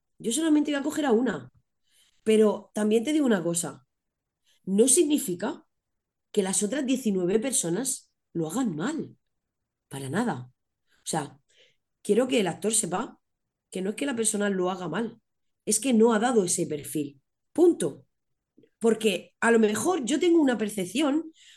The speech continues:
de que el tercero que ha entrado es mejor que el cuarto o ha interpretado mejor el quinto,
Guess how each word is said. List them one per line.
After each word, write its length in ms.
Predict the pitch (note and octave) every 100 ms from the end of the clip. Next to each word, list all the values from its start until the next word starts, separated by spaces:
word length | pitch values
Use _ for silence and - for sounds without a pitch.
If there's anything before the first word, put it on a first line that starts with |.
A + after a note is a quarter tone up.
| _
de 220 | G3+ G#3+
que 140 | G#3+
el 140 | F#3 F3+
tercero 400 | F3 E3+ A#3+ E4+
que 60 | D#4+
ha 40 |
entrado 400 | D4+ D4 C#4 C4
es 80 | A3+
mejor 360 | A3 A3+ A#3 -
que 80 |
el 140 | - G#2
cuarto 500 | A3 - - C#4 - _ _
o 320 | - G3+ F#3+ F#3+
ha 60 |
interpretado 480 | C4+ D4 B3 A3+ A3
mejor 260 | G#3 G3 F3
el 160 | D#3
quinto, 520 | - D#4+ D#4+ A3+ -